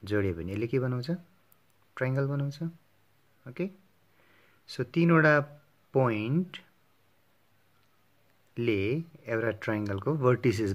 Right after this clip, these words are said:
बनाउँछ जब, त त्यो तीनवटा पोइन्ट एउटा लाइनमा पर्दैन। ओके,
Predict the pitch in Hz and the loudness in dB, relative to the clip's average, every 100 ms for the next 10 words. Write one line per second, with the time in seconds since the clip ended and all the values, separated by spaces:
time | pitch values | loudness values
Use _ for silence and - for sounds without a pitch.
0 | 95 90 85 82 82 85 90 165 - _ | -2 -2 -4 -6 -6 -4 -2 -2 -6 _
1 | _ _ _ _ - 123 - 147 147 151 | _ _ _ _ -16 -8 0 0 0 2
2 | 143 135 131 135 131 123 - - - 135 | 4 4 2 0 0 -2 -8 -8 0 2
3 | 143 135 139 139 135 139 139 156 160 180 | 4 4 4 2 0 0 0 0 0 -2
4 | - _ _ _ _ _ _ _ _ _ | -8 _ _ _ _ _ _ _ _ _
5 | _ 135 208 | _ -8 -6